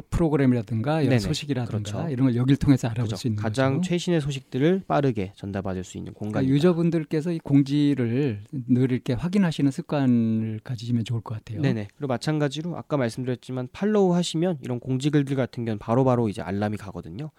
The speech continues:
Speaker 1: 네.
Speaker 2: 그래서 바로 보실 수가 있고요. 그다음에 이제 Q and A 파트가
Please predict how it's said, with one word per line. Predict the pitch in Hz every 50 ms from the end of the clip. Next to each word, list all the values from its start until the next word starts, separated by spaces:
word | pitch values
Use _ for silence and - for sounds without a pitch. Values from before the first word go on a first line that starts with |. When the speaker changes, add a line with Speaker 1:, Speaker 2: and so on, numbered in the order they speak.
| _ _ _ -
Speaker 1:
네. | 101 95 92
Speaker 2:
그래서 | 95 101 110 151
바로 | 180 - 110 113
보실 | - - 117 107 110
수가 | - - - 147 127
있고요. | 110 - - 131 151 143 - _ _ _ _ _ _ _ _ _ _
그다음에 | - 135 131 127
이제 | 113 107 110
Q | - - 220 233
and | 226 226 208 185
A | 143 131 113
파트가 | - - 117 - - - 110 101 98 98 95 90 90